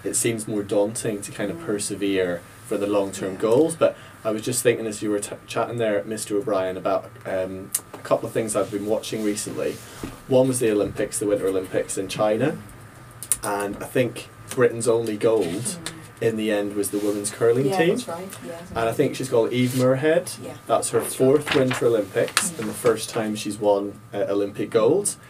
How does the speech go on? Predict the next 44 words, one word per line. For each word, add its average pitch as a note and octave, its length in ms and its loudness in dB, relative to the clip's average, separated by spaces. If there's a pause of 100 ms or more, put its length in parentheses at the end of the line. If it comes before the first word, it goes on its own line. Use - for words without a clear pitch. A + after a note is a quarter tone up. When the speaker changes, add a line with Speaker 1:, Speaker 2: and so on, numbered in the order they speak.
(320)
Speaker 1:
She's A#2+ 240 -2
also B2+ 280 4
had A2+ 200 0
hip - 260 -4
surgery, D#3+ 600 4 (120)
apparently, E3+ 500 2
and G#2+ 200 0
lots - 260 4
of, G#2+ 160 -2
um, G2 460 0 (120)
lots A2 220 0
of G#2 80 -2
injury C3+ 360 4
issues. C3+ 600 2 (540)
But, B2 300 4
I - 40 -8
mean, B2 160 2
that B2+ 240 4
really A2 320 2
is, G#2 520 0 (120)
whilst A2+ 240 2
curling A2 500 2 (560)
isn't, G#2+ 320 -4
you A2+ 80 -6
know, F#2+ 180 -2 (240)
my G#2+ 320 2
preferred, G2 500 0 (120)
um, F#2+ 180 -4
sport - 340 0
to A2 100 0
watch, A2 520 2 (400)
I A2+ 120 0
totally G#2+ 600 -2
respect, G#2+ 420 -2
you A2+ 60 -4
know, - 60 -2
Speaker 2:
Yeah. A#2 40 2
Speaker 1:
I - 20 -6
couldn't A#2 180 -4
have G2+ 120 -4
any G#2 120 2
more G2+ 120 0
respect - 560 -4
Speaker 2:
Yeah. - 100 -16